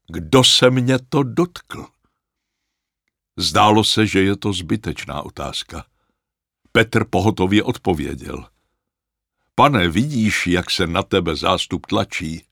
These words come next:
a ptáš se, kdo se tě to dotkl?“ Ježíš ale znal rozdíl mezi dotykem víry a náhodnými dotyky tlačícího se davu.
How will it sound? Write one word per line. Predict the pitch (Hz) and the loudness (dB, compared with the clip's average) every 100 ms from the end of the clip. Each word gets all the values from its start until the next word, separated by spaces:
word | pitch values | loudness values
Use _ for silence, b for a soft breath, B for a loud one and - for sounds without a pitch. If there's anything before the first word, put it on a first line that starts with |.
| _ _ _ _ _ | _ _ _ _ _
a | - | -4
ptáš | - - 107 107 - | 0 4 4 4 2
se, | 104 | 0
kdo | 87 80 104 | -2 -2 -2
se | - 101 | 2 0
tě | - 92 | 0 -2
to | - 95 | 0 -2
dotkl?“ | 82 78 - - 123 117 _ _ _ _ _ _ _ _ _ _ _ _ _ _ _ | -2 -6 -8 -6 -6 -6 _ _ _ _ _ _ _ _ _ _ _ _ _ _ _
Ježíš | 76 92 92 101 117 120 - | -2 0 2 0 0 -2 -2
ale | - 95 82 | -2 0 0
znal | 76 78 87 98 117 98 | -4 -4 0 0 0 0
rozdíl | 90 76 73 98 107 107 | 0 -2 -4 -2 0 0
mezi | 95 85 73 | -2 -2 -6
dotykem | 73 85 98 90 - 76 67 | -6 -6 -4 -4 -4 -4 -6
víry | 65 80 87 87 113 110 _ _ _ _ _ _ _ _ | -14 -4 -2 0 -2 -4 _ _ _ _ _ _ _ _
a | 92 | -6
náhodnými | 78 85 92 95 107 101 110 120 110 | -2 4 4 4 2 0 0 0 0
dotyky | 92 82 98 - 101 | -2 -2 -6 -4 -6
tlačícího | - 85 - 104 95 - 90 78 | -2 -2 -4 -10 -10 -8 -6 -6
se | - 85 | -4 -4
davu. | 82 76 - - | -6 -10 -14 -20